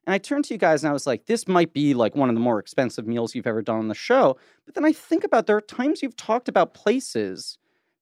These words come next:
that are sort of, like, second-tier, high-end chains where I feel like your final total was more than this.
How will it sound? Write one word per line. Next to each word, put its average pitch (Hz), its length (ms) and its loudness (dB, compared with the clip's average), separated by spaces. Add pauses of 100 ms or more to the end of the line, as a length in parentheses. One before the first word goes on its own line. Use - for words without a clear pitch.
that 185 120 6
are 170 80 4
sort 180 240 -2
of, 156 100 -4
like, 156 220 0
second-tier, 175 1000 0
high-end 139 960 0 (360)
chains 113 680 -2 (340)
where 208 200 4
I 208 60 4
feel 247 280 -4
like 254 200 0
your 226 80 -4
final 226 420 -4
total 226 420 -6
was 151 220 -2
more 160 460 4
than 214 260 -2
this. 175 380 0